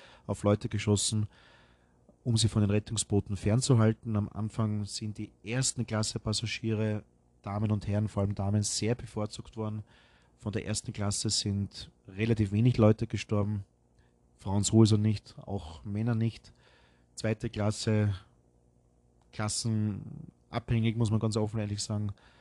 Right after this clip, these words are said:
äh, sind auch relativ wenig gestorben, aber mehr als erste Klasse. Und von der dritten Klasse sind die meisten Passagiere gestorben. Auch relativ viele Besatzungsmitglieder. Der Kapitän ist gestorben. Captain Smith,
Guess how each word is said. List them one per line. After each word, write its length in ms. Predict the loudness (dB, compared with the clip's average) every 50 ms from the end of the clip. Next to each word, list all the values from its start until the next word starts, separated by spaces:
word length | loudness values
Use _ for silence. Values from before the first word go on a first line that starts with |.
| _ _ _ _ _ _
äh, 280 | -8 -4 -2 0 0 0
sind 340 | -2 -2 -2 -4 -4 -4 -2
auch 260 | 0 0 0 0 2
relativ 380 | 4 6 6 6 6 6 4 4
wenig 200 | 4 2 2 2
gestorben, 380 | 0 -2 0 0 0 2 2
aber 140 | 2 2 2
mehr 240 | 2 2 2 2 2
als 100 | 0 0
erste 300 | -2 -6 -8 -6 -6 -6
Klasse. 360 | -4 -2 -2 -2 -2 -4 -6 -6
Und 60 | -6
von 60 | -4
der 80 | -6 -6
dritten 280 | -4 -6 -6 -6 -8
Klasse 260 | -8 -6 -4 -4 -2 -2
sind 160 | -4 -4 -6
die 60 | -6
meisten 340 | -8 -6 -8 -10 -10 -12 -14
Passagiere 600 | -12 -12 -10 -10 -10 -10 -10 -8 -8 -6 -8 -8 -10 _ _
gestorben. 480 | -16 -14 -14 -12 -12 -12 -10 -10 -12 -14 _ _ -20 _ _ _ _ _ _ -6
Auch 160 | -4 -4 0
relativ 360 | 2 6 6 6 6 6 2
viele 200 | 2 0 0 0
Besatzungsmitglieder. 960 | 0 0 -2 -2 -4 -4 -4 -4 -2 0 -2 -2 -2 -2 -2 2 4 4 4 2 0 _ _ _ _ _ _ _ _ _ _ _ _ _ _ _ _ -20 -20 _ -14
Der 80 | -12 -10
Kapitän 380 | -10 -6 -6 -4 0 2 4
ist 140 | 4 4 4
gestorben. 480 | 2 -2 0 4 6 6 6 4 2 -4 -6 -12 -20 -20 -20 -20 -20 -20 _ _ _ _ _ _ -4
Captain 240 | -4 -4 -2 -2
Smith, 480 | -2 2 4 4 4 2 -2 -20 -20